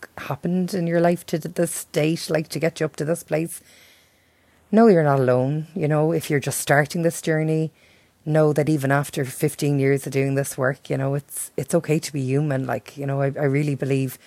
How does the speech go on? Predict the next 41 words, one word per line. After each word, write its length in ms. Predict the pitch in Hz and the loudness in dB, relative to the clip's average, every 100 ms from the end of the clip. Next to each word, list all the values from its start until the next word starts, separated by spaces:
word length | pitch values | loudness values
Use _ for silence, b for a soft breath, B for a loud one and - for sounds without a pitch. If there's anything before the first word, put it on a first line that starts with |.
| B B B B | B B B B
I've 140 | 143 | 2
let 200 | 151 165 | 4 2
go 200 | - 139 | 4 2
of 60 | 135 | 2
so 180 | - 143 | 2 2
many 240 | 139 139 | 4 2
of 60 | 131 | 2
the 100 | 131 | 4
labels, 480 | 131 143 143 135 139 | 4 4 2 -2 -2
like, 220 | 127 - | -4 -4
"You're 100 | 131 | -8
crazy, 580 | - - 147 151 139 143 | -4 2 4 4 0 0
you're 300 | 139 139 120 | 0 -2 -4
a 60 | |
spacer, 640 | - - 139 151 - 143 143 | -8 -4 -2 -2 -2 0 0
you're 180 | 131 | -4
too 200 | 120 - | -6 -8
sensitive, 720 | 120 - 135 147 - 143 139 131 B B B B B | -6 0 0 0 2 4 2 0 B B B B B
you 120 | 135 | -2
know, 160 | 131 120 | 0 0
you're, 420 | 123 120 117 113 b b b b b b b _ _ | 0 0 0 -2 b b b b b b b _ _
you 100 | - | -2
know, 100 | 139 | 0
you 160 | 127 131 | 2 0
just 280 | 151 151 - | 0 0 4
should 220 | 165 131 | 2 2
be 80 | 131 | -2
better 420 | 127 135 156 131 | 0 0 0 -2
at 120 | 131 | -2
doing 280 | 143 135 127 | 0 0 2
this, 280 | 151 - - | 2 0 -2
or 100 | 117 | -4
you 100 | 110 | -4
should 220 | - 139 | -4 -2
be 80 | 135 | 0
better 340 | 147 139 135 | 2 2 0
at 80 | 127 | -2
doing 220 | 139 127 | -4 -2
that," 320 | 139 170 - | 0 -2 -2
you 100 | 156 | -4
know, 200 | 139 156 | 0 0